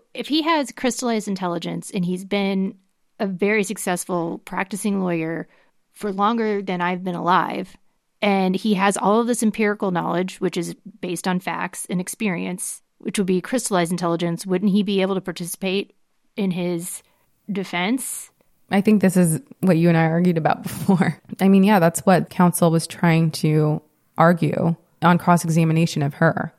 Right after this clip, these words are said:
Speaker 2: They, I think in their interviews with him, found that he could still remember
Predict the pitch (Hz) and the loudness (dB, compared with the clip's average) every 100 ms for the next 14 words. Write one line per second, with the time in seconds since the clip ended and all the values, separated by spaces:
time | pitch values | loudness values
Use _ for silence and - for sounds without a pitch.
0 | _ _ _ 180 175 180 180 170 165 190 | _ _ _ 0 4 6 6 4 6 6
1 | 190 180 180 151 175 170 165 160 156 - | 6 6 6 4 4 4 4 2 0 0
2 | 165 - 160 151 147 147 - 165 156 175 | -2 0 0 0 -2 -6 -2 2 4 2
3 | - 175 165 160 - - 180 170 165 170 | 0 0 0 -2 -6 0 4 4 4 4
4 | 160 160 156 151 151 | 2 2 2 0 -2